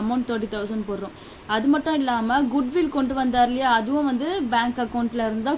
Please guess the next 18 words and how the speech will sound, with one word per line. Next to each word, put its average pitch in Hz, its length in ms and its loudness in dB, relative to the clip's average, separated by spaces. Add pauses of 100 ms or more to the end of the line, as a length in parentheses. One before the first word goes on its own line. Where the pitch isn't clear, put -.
கொண்டு 226 240 0
வந்தார் 214 360 -4
சிக்ஸ் - 220 -10
thousand, 247 380 -2
four 226 280 -4
thousand. 208 320 -8 (360)
So 240 140 0
அதையும் 285 400 0
Amir 285 300 4
Capital 247 380 0
six - 220 -6
thousand, 269 360 0 (100)
Rajas 240 420 0
Capital 233 400 -2
four 233 240 -2
thousand 233 320 -4
சொல்லி 220 240 -2
போட்டுட்டு 214 380 -2